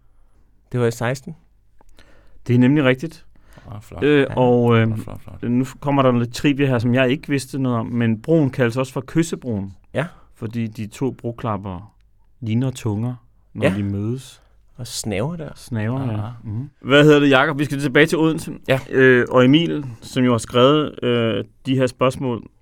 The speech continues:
Speaker 2: når han tænker på Odense, så tænker han automatisk på Odense Marcipan.
Speaker 3: Ja.
Speaker 2: Og derfor skal vi også quizze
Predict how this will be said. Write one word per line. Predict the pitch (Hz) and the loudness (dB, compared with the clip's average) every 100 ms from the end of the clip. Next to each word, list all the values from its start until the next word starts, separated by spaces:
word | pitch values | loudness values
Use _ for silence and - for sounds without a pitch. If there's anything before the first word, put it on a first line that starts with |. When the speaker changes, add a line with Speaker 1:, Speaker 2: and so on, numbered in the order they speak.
| _ - | _ -4
Speaker 2:
når | 117 | 0
han | 143 | 0
tænker | 151 160 147 | 2 4 4
på | 139 120 | 2 2
Odense, | 131 123 | 2 0
så | 139 | -4
tænker | 123 135 131 | -2 0 0
han | 127 | 0
automatisk | 101 107 127 123 120 - | -2 -2 -2 -2 -4 -6
på | - | -2
Odense | 131 127 120 123 | 0 0 -2 -4
Marcipan. | 104 101 101 131 127 98 - _ _ _ _ _ _ - | -2 -4 -6 -8 -8 -10 -16 _ _ _ _ _ _ -2
Speaker 3:
Ja. | - 170 - _ - _ _ | -2 -2 -12 _ -20 _ _
Speaker 2:
Og | 113 117 | -8 -2
derfor | 123 139 | -2 -2
skal | 131 - 117 | -6 -4 -4
vi | 113 | -2
også | 104 113 127 113 | -6 -6 -6 -8
quizze | - - 120 139 | -8 -6 -6 -6